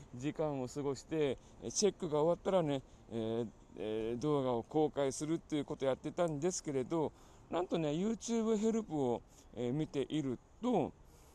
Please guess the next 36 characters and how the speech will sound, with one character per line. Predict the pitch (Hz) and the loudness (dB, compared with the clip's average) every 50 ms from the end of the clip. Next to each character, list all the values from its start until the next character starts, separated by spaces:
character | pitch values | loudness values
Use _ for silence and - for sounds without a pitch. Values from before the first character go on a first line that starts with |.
| - - - | -18 -12 -8
え | 113 113 110 101 95 85 85 87 - - - | -6 -6 -4 -6 -6 -6 -8 -10 -10 -12 -16
ー、 | - - - - - - - - - | -18 -20 -20 -20 -20 -20 -20 -14 -6
チ | - - 226 | -2 0 0
ェ | 226 | 0
ッ | - - | -2 -4
ク | - 262 226 | -8 -6 -4
中 | - - 277 277 247 | -2 0 0 2 2
に | 220 185 165 | 2 2 0
も | 143 127 117 107 104 - - - - 110 | 0 0 -2 -4 -6 -10 -18 -18 -14 -8
動 | 117 151 160 175 185 175 | -4 0 0 0 2 2
画 | 185 180 | 2 2
は | 180 175 175 - - - | 2 0 0 -2 -6 -8
公 | - 185 180 180 170 | -4 -2 0 0 0
開 | - 185 175 165 147 | 2 2 2 2 2
で | 147 160 | 0 -2
き | - - | -2 -2
ま | 208 220 214 208 | -2 0 0 -2
す | - 220 233 233 254 254 - - - - - | -2 -2 -2 -4 -4 -6 -10 -18 -20 -14 -6
と | - 302 302 | -2 0 2
い | 269 285 285 226 180 147 117 | 2 2 2 2 2 0 0
う、 | - - - - - - - - - - | -2 -6 -10 -20 -20 -20 -20 -20 -12 -8
え | 113 120 110 104 98 90 104 | -6 -4 -4 -4 -4 -4 -4
ー、 | - | -2
ヘ | 151 151 | -2 0
ル | 147 151 | 0 -2
プ | - - 131 131 | -4 -6 -10 -10
記 | - - 139 | -8 -8 -6
事 | 113 123 120 | -4 -4 -2
が | 107 104 90 - - - | -2 -2 -4 -6 -6 -8
あ | 120 | -6
り | 120 123 123 | -2 -2 0
ま | 123 120 113 | 0 0 -2
し | - - | -4 -6
た | - 120 110 | -4 -4 -4
ん | 110 110 107 | -4 -4 -4
で、 | 110 110 101 | -4 -4 -6